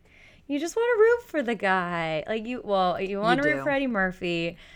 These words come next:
Speaker 1: um, but you also wanna
Speaker 2: <laughs>
Speaker 1: root for Rudy.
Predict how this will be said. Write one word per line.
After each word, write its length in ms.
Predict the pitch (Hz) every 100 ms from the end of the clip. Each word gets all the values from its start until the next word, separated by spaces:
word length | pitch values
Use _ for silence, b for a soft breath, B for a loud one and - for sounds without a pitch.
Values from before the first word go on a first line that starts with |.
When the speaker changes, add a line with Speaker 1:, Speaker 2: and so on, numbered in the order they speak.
| B B B 190
Speaker 1:
um, 460 | 190 180 175 175
but 100 | 175
you 140 | 196 196
also 400 | 202 208 240 208
wanna 260 | 196 190
Speaker 2:
<laughs> 0 |
Speaker 1:
root 300 | 175 165 -
for 520 | - 175 165 160 156 -
Rudy. 800 | 180 170 165 165 160 160 160 175